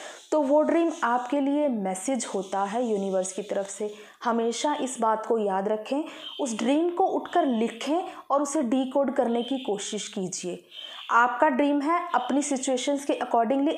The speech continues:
आपको खुद डिकोड करना होता है। कहीं और से पता करके कि इसका क्या मतलब होता है, इसका क्या मतलब होता है, आपके लिए इस चीज़ का कोई मायने नहीं रहेगा। आपका ड्रीम है,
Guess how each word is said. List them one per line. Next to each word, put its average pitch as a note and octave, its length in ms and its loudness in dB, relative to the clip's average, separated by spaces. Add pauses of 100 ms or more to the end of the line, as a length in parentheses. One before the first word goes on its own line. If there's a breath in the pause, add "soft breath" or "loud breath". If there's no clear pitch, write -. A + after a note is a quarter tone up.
आपको B3 300 4
खुद D4+ 260 0
डिकोड C4 520 0
करना G#3+ 300 0
होता F#3 340 -2
है। F#3 260 -6 (800 loud breath)
कहीं C4+ 240 2
और C4+ 180 4
से D4 160 2
पता C#4+ 280 4
करके C4+ 320 2
कि D4+ 100 2
इसका C4+ 320 0
क्या C4 200 4
मतलब B3+ 360 0
होता B3 240 2
है, B3 180 0
इसका C4 300 0
क्या B3+ 220 2
मतलब B3 300 0
होता A#3+ 200 -2
है, C4 160 -2
आपके A#3 380 0
लिए A#3+ 160 0
इस B3 240 -2
चीज़ B3 180 -2
का C4 100 2
कोई B3+ 240 2
मायने G#3+ 400 2
नहीं A3+ 240 0
रहेगा। F3+ 440 -4 (600 loud breath)
आपका G#3+ 360 4
ड्रीम B3+ 320 2
है, D4 200 0